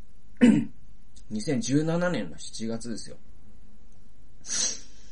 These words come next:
だから、三年前ですね。三年前に、えーっと、その、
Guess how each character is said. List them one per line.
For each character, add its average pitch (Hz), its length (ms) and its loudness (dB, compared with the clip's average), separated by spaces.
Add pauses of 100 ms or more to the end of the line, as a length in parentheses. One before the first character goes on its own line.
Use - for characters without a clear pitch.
(320)
だ 104 100 -4
か 90 120 -6
ら、 85 260 -6
三 135 440 -4
年 190 200 -6
前 208 160 -2
で 113 80 -4
す - 160 -6
ね。 113 240 -4 (460)
三 98 240 -6
年 117 180 2
前 139 200 4
に、 90 140 -4 (260)
え 92 160 -6
ー - 20 -6
っ - 120 -8
と、 76 420 -6 (580)
そ - 180 -6
の、 85 220 -6